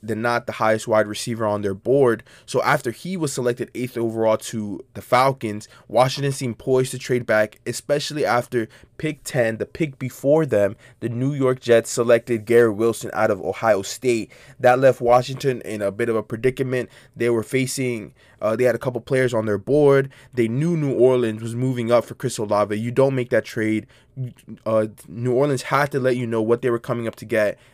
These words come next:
and they had to have been comfortable with, with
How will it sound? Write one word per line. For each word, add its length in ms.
and 480
they 200
had 280
to 100
have 100
been 140
comfortable 640
with, 500
with 480